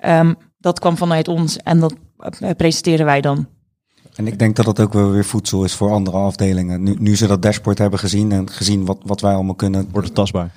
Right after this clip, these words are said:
Speaker 2: wordt het tastbaar en, en wordt het interessant om naar ons toe te komen van, joh, in plaats van, "We hebben een idee, we hebben een probleem, kunnen jullie hier iets mee?"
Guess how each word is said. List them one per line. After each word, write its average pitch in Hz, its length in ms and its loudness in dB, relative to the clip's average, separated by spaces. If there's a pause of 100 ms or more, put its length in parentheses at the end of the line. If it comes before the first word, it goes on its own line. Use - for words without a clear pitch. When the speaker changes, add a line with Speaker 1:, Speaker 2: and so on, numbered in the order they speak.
(120)
Speaker 2:
wordt 120 180 4
het - 100 -2
tastbaar 131 540 2
en, 110 220 0
en 117 160 -2
wordt 113 160 2
het 110 100 -2
interessant 107 480 -4
om 101 120 -4
naar 101 100 -2
ons 101 120 -2
toe 104 120 -8
te - 80 -18
komen 95 240 -4
van, 95 120 -8
joh, 98 280 -6 (320)
in - 140 -8
plaats 110 260 -2
van, 98 160 -2
"We 98 60 0
hebben 104 200 0
een 113 80 -6
idee, 117 380 2
we 101 80 -2
hebben 110 180 2
een 95 60 -2
probleem, 104 540 0 (280)
kunnen 117 220 4
jullie 95 200 2
hier 92 180 -2
iets 90 140 -8
mee?" 95 240 -10